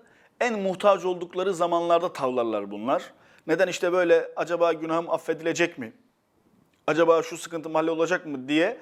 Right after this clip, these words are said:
insan ararken, çünkü birisine ihtiyaç duyuyor, insan ararken o esnada o kimseye yönlendirilir ve o kimse de ona sahip çıkar. Bir şekilde onu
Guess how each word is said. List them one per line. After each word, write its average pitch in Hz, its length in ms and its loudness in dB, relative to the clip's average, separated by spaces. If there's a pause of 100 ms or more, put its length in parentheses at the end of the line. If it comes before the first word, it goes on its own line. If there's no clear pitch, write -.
(340)
insan 170 320 0
ararken, 151 420 2
çünkü 160 220 -12
birisine 170 360 -2
ihtiyaç 190 440 0
duyuyor, 196 360 -2 (380)
insan 165 360 0
ararken 170 600 0
o 196 140 0
esnada 175 520 0
o 190 120 -2
kimseye 190 460 -2
yönlendirilir 160 680 -2
ve 190 40 -6
o 185 120 0
kimse 180 340 -6
de 196 40 -2
ona 185 160 2
sahip 175 340 2
çıkar. 208 380 -4 (320)
Bir 233 40 -6
şekilde 175 420 -2
onu 214 320 0